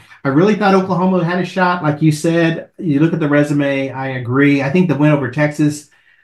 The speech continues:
speaks volumes. And, and you're right. It's too bad they're, they're looking at the losses. And, and Brent Venables, to be fair,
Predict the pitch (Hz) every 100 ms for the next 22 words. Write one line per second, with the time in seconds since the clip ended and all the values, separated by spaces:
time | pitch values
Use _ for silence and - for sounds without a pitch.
0 | _ - 180 165 143 135 170 117 101 -
1 | - 135 131 143 165 151 147 165 147 135
2 | - 165 156 156 139 135 - _ - 135
3 | 131 135 143 151 156 147 139 127 147 160
4 | - 127 127 151 175 254 254 254 302 311
5 | 196 196 156 147 - 160 147 156 143 131
6 | 127